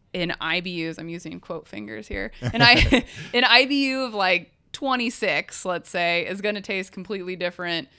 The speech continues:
Speaker 1: to me than it is to you. And then also another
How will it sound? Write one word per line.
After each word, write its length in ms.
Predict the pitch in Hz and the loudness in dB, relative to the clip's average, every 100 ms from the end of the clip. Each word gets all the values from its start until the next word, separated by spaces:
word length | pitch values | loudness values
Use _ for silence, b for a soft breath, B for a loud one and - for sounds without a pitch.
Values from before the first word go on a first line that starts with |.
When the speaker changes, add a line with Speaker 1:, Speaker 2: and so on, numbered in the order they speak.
| b b b | b b b
Speaker 1:
to 100 | 233 | -2
me 240 | 269 294 | 0 0
than 160 | 233 214 | 0 -2
it 100 | 196 | -4
is 160 | 190 - | -6 -6
to 60 | |
you. 540 | 202 262 202 175 170 175 | -4 0 0 0 -2 -4
And 200 | 185 185 | -6 -4
then 220 | 185 185 180 - | -2 -4 -6 -6
also 500 | 277 294 196 180 170 | -4 -4 -2 -2 -2
another 580 | 208 208 240 202 170 | -4 -6 -4 -4 -4